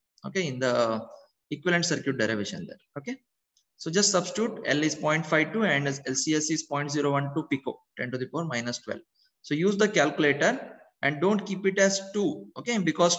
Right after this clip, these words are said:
two megahertz is the oscillating frequency of the crystal.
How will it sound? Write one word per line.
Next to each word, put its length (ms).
two 180
megahertz 540
is 120
the 260
oscillating 520
frequency 400
of 100
the 80
crystal. 400